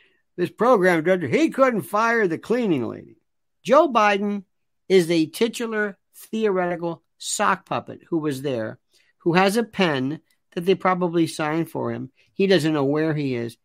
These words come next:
He is there in the last throes of his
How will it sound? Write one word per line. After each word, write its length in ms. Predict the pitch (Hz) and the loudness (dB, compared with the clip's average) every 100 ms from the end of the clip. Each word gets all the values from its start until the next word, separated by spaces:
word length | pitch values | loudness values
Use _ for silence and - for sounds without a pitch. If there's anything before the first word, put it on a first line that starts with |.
| _ | _
He 200 | _ 170 | _ 4
is 180 | 165 139 | 4 2
there 440 | 180 185 185 185 _ _ _ _ _ _ _ _ - | 0 2 0 -2 _ _ _ _ _ _ _ _ 0
in 160 | 165 | 0
the 100 | 151 | 2
last 760 | 139 139 180 208 220 214 - _ _ _ _ | -2 -2 0 0 -2 -4 -14 _ _ _ _
throes 960 | - - 156 185 190 190 190 196 180 - _ | -20 -10 0 2 4 4 2 0 -4 -10 _
of 220 | 135 135 | -8 -8
his 600 | 135 165 170 165 160 - | -6 -4 -4 -4 -8 -12